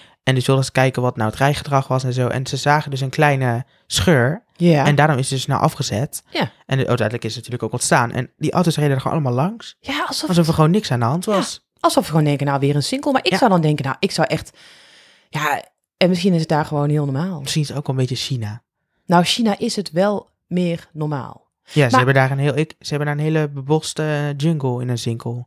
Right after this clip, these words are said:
Speaker 2: Ja. Ja, misschien kan je op zo'n druk verkeerspunt ook niks anders dan maar gewoon naar links sturen en er langs rijden. Want dan ben je natuurlijk ook weg. Maar
Speaker 1: Ja.
Speaker 2: het zag er zo kalm uit. Ik vond het
Speaker 1: Gewoon
Speaker 2: heel
Speaker 1: in ieder
Speaker 2: apart.
Speaker 1: geval iets van een schrik. Even een raampje open of zo om te kijken.
Speaker 2: Ja.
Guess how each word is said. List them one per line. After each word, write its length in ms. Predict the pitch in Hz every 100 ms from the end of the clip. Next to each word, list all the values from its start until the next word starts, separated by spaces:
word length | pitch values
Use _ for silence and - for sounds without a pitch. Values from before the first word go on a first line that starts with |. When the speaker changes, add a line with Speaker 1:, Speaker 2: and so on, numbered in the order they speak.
| _
Speaker 2:
Ja. 300 | 175 143 120 _ _ _ _ _ _
Ja, 180 | 196 214
misschien 320 | 226 - 254
kan 140 | 240
je 60 | 233
op 80 | 202
zo'n 140 | 208
druk 160 | 190 214
verkeerspunt 500 | - 202 180 180 175
ook 120 | 165
niks 180 | 160 -
anders 260 | 156 147
dan 200 | 147 143
maar 160 | 143 139
gewoon 280 | 151 143 139
naar 100 | 139
links 280 | 139 143 -
sturen 400 | - 160 143 139
en 140 | 135
er 80 | 135
langs 240 | 135 160 151
rijden. 540 | 117 113 165 302 330 _
Want 140 | - 139
dan 80 | 123
ben 80 | 120
je 60 |
natuurlijk 260 | 131 151 175
ook 160 | 127 113
weg. 260 | 113 - -
Maar 420 | - _ - -
Speaker 1:
Ja. 100 | 202
Speaker 2:
het 100 | 233
zag 180 | 330 -
er 60 | 311
zo 220 | 427 440
kalm 280 | 427 349 269
uit. 320 | 320 214 262
Ik 100 | -
vond 140 | 294 277
het 80 |
Speaker 1:
Gewoon 80 | - 339
Speaker 2:
heel 60 |
Speaker 1:
in 40 | 277
ieder 80 | 190
Speaker 2:
apart. 100 | 131
Speaker 1:
geval 140 | -
iets 100 | 170
van 100 | 180
een 80 | 147
schrik. 340 | - - 202
Even 260 | - 151 -
een 80 | 135
raampje 380 | 151 202 - -
open 240 | 196 185
of 60 | 175
zo 120 | 180
om 100 | 165
te 80 | -
kijken. 540 | 180 214 220 233 277
Speaker 2:
Ja. 260 | 415 508